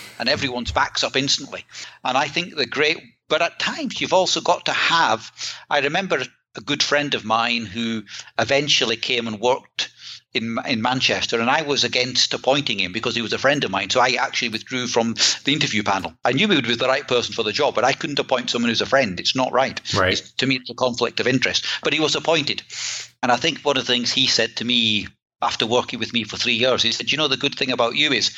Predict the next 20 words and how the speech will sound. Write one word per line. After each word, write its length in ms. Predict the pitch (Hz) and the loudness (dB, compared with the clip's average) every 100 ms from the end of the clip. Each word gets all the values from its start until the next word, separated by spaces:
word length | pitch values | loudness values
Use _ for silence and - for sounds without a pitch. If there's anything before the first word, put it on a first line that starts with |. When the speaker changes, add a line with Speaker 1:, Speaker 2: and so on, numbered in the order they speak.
| - - - | -12 -12 -6
Speaker 1:
the 80 | - | 2
staff 440 | - - 165 - | 2 4 0 0
know 240 | 135 139 135 | -2 0 0
they 120 | 120 | 0
can 180 | 117 110 | -2 -4
approach 540 | 104 127 151 165 - | -4 0 0 2 -4
you, 160 | 85 95 _ - | -4 -12 _ -14
but 80 | 110 | -4
they're 140 | 113 | 2
always 260 | 135 131 123 | 2 4 4
slightly 500 | - 139 131 131 120 | 4 4 2 2 2
apprehensive." 800 | 123 - 113 131 127 180 185 - - | 2 2 0 0 2 0 0 -8 -4
And 100 | 127 | 0
I 80 | 131 | 2
went, 200 | 127 - | 0 0
"Good, 240 | 190 185 - _ | 0 0 -2 _
because 320 | - 160 147 135 | -4 0 0 2
you 140 | 147 | 0
can't 340 | - 180 196 - - | 4 2 2 -2 -4
quite 340 | - 151 - | 2 2 2